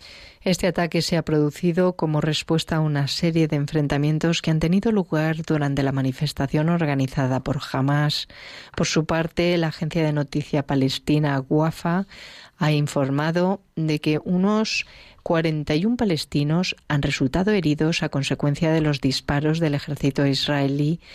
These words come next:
para disolver la concentración cerca de la frontera, en la que se conmemoraba el quincuagésimo segundo aniversario del incendio en la mezquita de Al-Aqsa.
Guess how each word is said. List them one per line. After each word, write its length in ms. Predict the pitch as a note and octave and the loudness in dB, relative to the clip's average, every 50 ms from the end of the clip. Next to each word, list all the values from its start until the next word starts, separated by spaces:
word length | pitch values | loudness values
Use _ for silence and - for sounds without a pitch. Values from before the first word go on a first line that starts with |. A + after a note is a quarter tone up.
| - - - | -20 -18 -6
para 220 | - D3+ C#3+ C#3+ | -4 0 0 2
disolver 680 | C#3+ C#3 C3+ - - C#3+ C#3 C#3 C#3+ D#3+ F3 G3+ - - - _ - | 2 0 0 0 0 2 2 2 2 2 0 0 -2 -4 -16 _ -2
la 180 | - D3 D3 | -2 -2 0
concentración 680 | - C#3 C#3 - D3 C3+ B2+ - C3 - - D3+ D#3 E3 | 0 -2 -2 0 0 -2 0 -2 -4 0 0 0 0 0
cerca 380 | - - C#3+ C3+ C#3+ - C#3+ C#3 | 0 0 -2 -2 0 0 -2 0
de 60 | C#3 | 0
la 100 | C#3+ C3 | -2 -2
frontera, 640 | - - D#3 C#3 C#3 C#3 - D#3 D3+ D3+ D3+ D#3 E3 _ - - - - - - | -2 0 0 0 0 0 0 0 0 2 0 -2 -2 _ -12 -20 -20 -18 -10 -2
en 120 | - E3 | 0 2
la 100 | E3 E3+ | 2 2
que 100 | E3 E3+ | 2 0
se 140 | - - E3 | -2 -2 -4
conmemoraba 960 | - - E3+ D#3 D#3 D#3 D#3 D#3 D#3 D3+ D3+ D#3 E3 F3 F#3+ G3 A3 A3 G#3+ | -2 0 0 0 2 2 2 2 2 2 2 2 4 2 2 2 2 2 2
el 180 | G3 D#3+ D#3 E3 | 0 0 -2 -4
quincuagésimo 800 | - - D3 D3+ - D#3 D#3 - - D3 - - D3+ C#3+ C#3+ C#3+ | -4 -4 -4 -2 0 -2 -4 -2 -2 -2 0 0 0 2 2 0
segundo 520 | - - C#3+ C#3+ D#3+ D#3+ E3 E3 E3+ E3+ | 0 0 -2 0 2 2 2 4 4 2
aniversario 920 | E3+ E3 D#3+ D3 C#3 C#3 C3+ - - - - D#3 E3 E3 F#3+ G3 G#3 A3 A3 - - - - - - _ | 2 2 2 2 2 0 0 0 -2 -2 0 0 2 2 2 2 2 0 -2 -6 -16 -20 -20 -20 -18 _
del 160 | - E3+ D#3+ D#3 | 0 2 2 4
incendio 560 | D3+ C#3+ C3+ - - F#3+ F#3+ G3 G3+ G#3+ G#3+ | 2 0 -2 -2 0 2 2 4 4 2 2
en 60 | G3 | 2
la 80 | F3 D3 | 0 0
mezquita 640 | C#3 C3+ - - - - D3 C#3 - - C#3 C3+ | 0 -2 -4 -6 -6 -2 -2 -2 0 2 0 2
de 200 | C3 C#3 C3+ C3 - | 2 2 2 2 2
Al-Aqsa. 1500 | - D3+ C#3+ C3+ D3 D3 - - - - C3+ C3+ C3 - - - - - _ - D3+ C#3 - - - - E3 D3 C#3+ C#3 | 0 -2 -2 -2 -2 -4 -8 -8 -6 -4 -2 -2 -2 -4 -8 -16 -16 -16 _ -2 -2 -2 -2 -2 -4 -2 0 -2 -2 -4